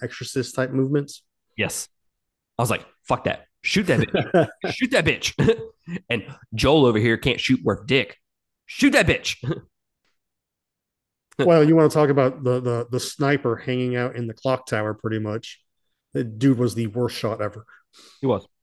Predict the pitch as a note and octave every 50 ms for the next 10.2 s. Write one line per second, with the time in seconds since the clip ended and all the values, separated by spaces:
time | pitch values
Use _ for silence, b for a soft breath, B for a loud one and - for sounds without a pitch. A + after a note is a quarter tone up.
0 | _ _ _ _ _ _ _ B2+ A#2+ G2+ - - B2+ B2+ A#2 A#2+ A#2 G#2 G2+ G2
1 | F#2 F2 F#2+ - _ _ _ _ _ _ _ _ _ _ _ _ _ _ _ _
2 | _ _ _ _ _ _ _ _ _ _ _ _ _ - B2+ G3+ G3 D3+ A#2+ C#3+
3 | D3 D3 - - - A2 A2+ E3 E3 C#3 A2+ - C#3 D#3 D3+ C#3+ C3 B2 G#2+ A#2
4 | D3+ - - _ - G2 F#2+ F#2 F2+ F2 B1 - - - _ A#2+ C#3+ - - _
5 | _ - G2+ - - - - D3 C#3 A2+ - - _ _ _ _ _ - - -
6 | A3 F#3 - - G3+ G3 - - - F#3 D#3 - - _ _ _ _ _ _ _
7 | _ _ B B B B B B B B B B B B _ _ _ _ _ _
8 | _ _ _ _ _ _ _ _ _ _ _ _ _ _ _ - - _ - C3+
9 | C3+ B2 D#3+ G3 F#3 D#3 B2+ B2 A#2 - B2 A2 G#2+ G2+ - - - B2 A#2 A2
10 | G#2+ G2+ -